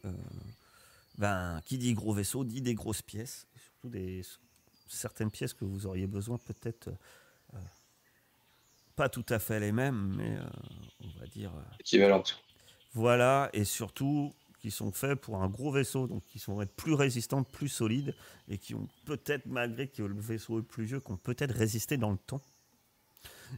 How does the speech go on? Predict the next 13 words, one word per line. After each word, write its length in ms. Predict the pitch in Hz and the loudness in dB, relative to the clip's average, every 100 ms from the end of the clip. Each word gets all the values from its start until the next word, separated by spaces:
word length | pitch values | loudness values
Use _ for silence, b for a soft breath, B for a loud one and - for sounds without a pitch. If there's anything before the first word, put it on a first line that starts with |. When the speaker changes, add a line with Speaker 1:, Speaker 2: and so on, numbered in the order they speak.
| - | -6
Speaker 1:
Et, 840 | - 95 92 92 90 92 90 95 - - _ _ _ _ _ _ _ - | 2 4 4 4 2 0 -2 -4 -10 -20 _ _ _ _ _ _ _ -2
et 140 | 104 | 4
en 100 | 98 | 4
plus, 420 | 98 - 143 - - _ _ _ - | 2 0 -2 -2 -12 _ _ _ -18
tu 120 | - | -14
te 160 | - | -2
dis 220 | 98 107 135 | -2 -2 -6
que 640 | - 95 92 90 90 - - _ _ - | -4 -2 -2 -2 -6 -10 -14 _ _ -12
qui 160 | - 147 | -6 -2
dit 140 | 147 | 0
gros 180 | 120 101 | 4 4
vaisseau, 300 | 92 - 127 - _ _ - | 2 -2 -8 -12 _ _ -12
dit 180 | 147 | -10